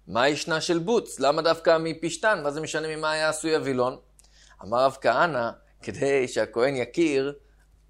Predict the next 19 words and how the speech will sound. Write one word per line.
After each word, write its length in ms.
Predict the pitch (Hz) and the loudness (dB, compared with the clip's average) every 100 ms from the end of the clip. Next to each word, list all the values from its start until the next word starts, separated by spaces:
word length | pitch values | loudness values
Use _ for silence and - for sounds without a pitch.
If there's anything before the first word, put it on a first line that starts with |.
| _ | _
שעבודת 500 | - 117 107 135 135 | 0 2 2 0 0
היום 220 | 135 143 | 0 0
בבגדי 380 | 117 120 123 139 | -2 -4 0 0
בוץ, 500 | 135 220 - - - _ _ | 2 -2 -2 -6 -18 _ _
הוא 100 | - | -4
כל 120 | - 180 | 0 0
כך 180 | 165 - | 0 0
רגיל 300 | 139 139 160 | 0 0 0
כל 180 | 170 160 | 2 2
השנה 460 | 160 147 165 143 | 2 2 4 2
ללבוש 420 | 127 123 156 151 | 0 0 -2 -2
את 100 | 143 | -4
הבגדים 380 | 123 117 127 143 | -6 -4 -4 0
היוקרתיים, 1600 | 135 123 120 113 117 117 117 113 117 147 175 170 156 131 113 110 | 2 4 2 2 -2 -2 -4 -2 0 2 4 2 0 -4 -10 -14
מפוארים, 680 | 107 127 120 117 170 175 143 | -8 0 2 2 2 0 -2
שהוא 140 | 139 | -4
לובש 300 | 135 156 156 | -2 -2 -2
אותם 280 | 147 143 127 | 0 0 0
בגדי 460 | 117 127 147 147 | -4 0 0 0